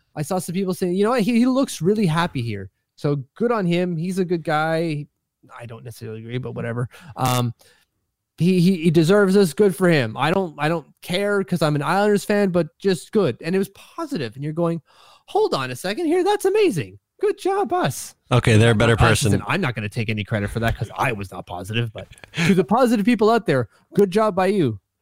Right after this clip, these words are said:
Speaker 2: I was gonna say they're a lot better person than I am 'cause I did not have a good reaction. That just, like, seeing that, him skate out with the C on the chest, that, not gonna lie, that irked me the wrong way. Did not like it.
Speaker 1: Yeah.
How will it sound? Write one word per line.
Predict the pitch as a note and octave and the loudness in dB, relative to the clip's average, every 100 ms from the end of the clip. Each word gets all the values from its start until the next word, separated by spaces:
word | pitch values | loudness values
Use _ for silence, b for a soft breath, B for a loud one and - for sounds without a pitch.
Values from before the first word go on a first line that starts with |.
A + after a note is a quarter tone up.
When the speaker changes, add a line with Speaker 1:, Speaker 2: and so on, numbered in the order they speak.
| _ b b | _ b b
Speaker 2:
I | A#2+ | 0
was | B2+ | 2
gonna | C3+ C#3 | 2 2
say | - C3 A2 | 2 2 2
they're | G#2 G#2+ A2 | 2 4 4
a | G#2+ | 4
lot | G#2 A2 | 2 2
better | A2+ A2+ | 2 2
person | A2+ G#2 G2 | 2 0 0
than | F2+ | 0
I | F2+ | 0
am | F2 E2 D#2 | 0 -2 -4
'cause | F2 D#2+ | -6 -4
I | E2+ E2+ | -2 -2
did | E2 E2+ | -2 -2
not | F2 E2+ | -2 -2
have | E2+ E2 D2 | -2 -6 -6
a | D2 | -8
good | D2 D#2 | -8 -8
reaction. | D2 D2 C#2+ C#2+ - D2 | -4 -4 -4 -4 -6 -4
That | D2 F2 E2+ - | -2 0 -2 -2
just, | A2+ G2 - | -2 -2 -2
like, | G#2 F2 | -2 -2
seeing | - C#3 C#3+ C3+ | 0 2 4 4
that, | A#2+ A#2+ | 2 0
him | G#2+ G2 A#2+ | 0 2 2
skate | - G#2+ | 2 0
out | G2+ G2+ | 2 0
with | F#2+ | -2
the | F2 | -2
C | - - F#2+ F#2 | -4 -2 -2 -2
on | F#2 | -2
the | |
chest, | F2+ - F#2 - | -4 -4 -6 -4
that, | G2+ F#2+ - _ _ _ _ _ _ - | -4 -6 -12 _ _ _ _ _ _ -4
not | G2 A2 B2 | 2 2 2
gonna | B2+ | 2
lie, | A2 A2 G#2+ | 2 2 2
that | F#2+ F#2 _ _ - | 0 -2 _ _ -4
irked | F#2 F#2 - | 0 0 0
me | - | 0
the | E2 | 2
wrong | D#2+ D#2 C#2+ | 0 -2 -4
way. | D2 C2+ _ | -6 -8 _
Did | G2 F2+ | 4 4
not | E2 | 4
like | D#2 D#2 | 0 -4
it. | D2+ | -6
Speaker 1:
Yeah. | - | -12